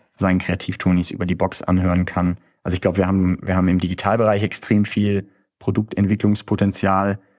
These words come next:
Wir haben das aber auch im physischen Bereich, sei es was vielleicht nochmal andere Toni-Formate angeht, neue Plattformen sozusagen, zusätzlich zur Toni-Box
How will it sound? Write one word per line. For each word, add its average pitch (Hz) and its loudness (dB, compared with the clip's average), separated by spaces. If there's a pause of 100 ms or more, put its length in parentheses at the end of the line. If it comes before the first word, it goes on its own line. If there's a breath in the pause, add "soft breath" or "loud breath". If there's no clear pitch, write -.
(120)
Wir 95 0
haben 107 2
das 117 2
aber 107 2
auch 90 -2
im 101 -2
physischen 117 0
Bereich, 82 -2
sei 87 0
es 92 -4
was - -4
vielleicht 90 -4
nochmal 87 0
andere 90 0 (280 soft breath)
Toni-Formate 90 0
angeht, 87 0 (120)
neue 95 2
Plattformen 92 0
sozusagen, 92 0 (260 soft breath)
zusätzlich 92 -2
zur - -2
Toni-Box 90 -2